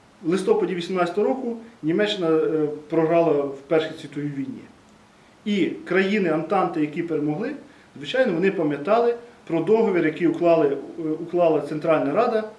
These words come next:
українська влада, е, Центральна Рада із країнами Чет-, Четверного Союзу. І, відповідно, е, була з одного боку, напевне, образа, а з іншого боку,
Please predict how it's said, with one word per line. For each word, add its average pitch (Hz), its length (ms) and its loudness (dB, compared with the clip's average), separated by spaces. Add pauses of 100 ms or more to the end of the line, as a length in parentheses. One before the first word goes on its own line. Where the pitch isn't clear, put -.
(380)
українська 170 480 2
влада, 233 460 0
е, 170 120 4
Центральна 170 460 2
Рада 233 340 2 (240)
із 247 140 -6
країнами 180 420 0
Чет-, 156 200 -4
Четверного 160 520 0
Союзу. 143 420 -4 (580)
І, 180 40 -8
відповідно, 254 640 -2 (420)
е, 151 680 6 (500)
була 202 320 4
з - 60 -4
одного 175 220 -2
боку, 160 220 -2
напевне, 151 340 -2
образа, 220 500 -2
а 165 100 -2
з - 180 -8
іншого 254 460 -4
боку, 240 440 -8